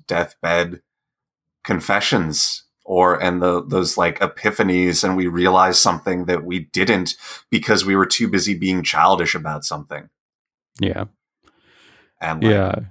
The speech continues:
Speaker 1: but, like, the way Ed is behaving throughout that whole sequence of events is completely unacceptable as an adult.
Speaker 2: Mm-hmm.
Speaker 1: Like,
Speaker 2: Yeah.
Speaker 1: the way he,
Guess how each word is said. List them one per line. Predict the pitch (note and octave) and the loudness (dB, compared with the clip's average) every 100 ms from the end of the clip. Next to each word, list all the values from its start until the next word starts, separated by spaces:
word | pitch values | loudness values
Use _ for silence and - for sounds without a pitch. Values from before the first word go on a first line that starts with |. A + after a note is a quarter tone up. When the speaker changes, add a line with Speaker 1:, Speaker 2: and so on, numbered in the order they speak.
| _ _ _ _ _ _ _ _ | _ _ _ _ _ _ _ _
Speaker 1:
but, | G2+ F#2 | 0 2
like, | F#2 - - _ _ _ - | 2 0 -8 _ _ _ 0
the | A2 | 0
way | F#2+ A2+ A2 A#2 | 4 4 4 2
Ed | G#2 G#2+ | 2 2
is | A2 G2 | 2 0
behaving | G#2 E2+ F#2+ F#2+ G2+ F2+ | -4 0 2 4 2 0
throughout | G#2 F#2+ F2+ | 2 2 4
that | - F#2 | 2 0
whole | - - - G#2 G#2 G2 | -2 -4 2 4 4 4
sequence | F2+ - A2 F#2+ G#2+ G2 A2 | 4 2 2 0 2 2 2
of | F#2 | 0
events | F2+ F#2+ G2+ G2+ F#2 | 2 2 2 0 -2
is | - G2+ - | -2 -2 -2
completely | - G2+ - - - G2+ G3+ - G2+ | -2 -4 -4 -12 -4 0 0 2 2
unacceptable | G2 F#2 - - G#2+ F#2 - F2+ F2 E2+ | 4 2 2 2 2 0 0 0 0 0
as | F#2 F2 | 0 0
an | E2 | -4
adult. | D2 E2+ A2 F#2 | -6 0 0 2
Speaker 2:
Mm-hmm. | G2 F#2 F2+ _ _ _ _ _ - | 2 0 -4 _ _ _ _ _ -4
Speaker 1:
Like, | F2 E2+ | -2 -2
Speaker 2:
Yeah. | - _ _ _ _ _ - | -8 _ _ _ _ _ -2
Speaker 1:
the | G#2+ G2+ | 0 2
way | F#2+ G#2+ A#2 | 4 6 6
he, | A2+ A2+ G2+ G2 F2 | 2 0 0 0 -2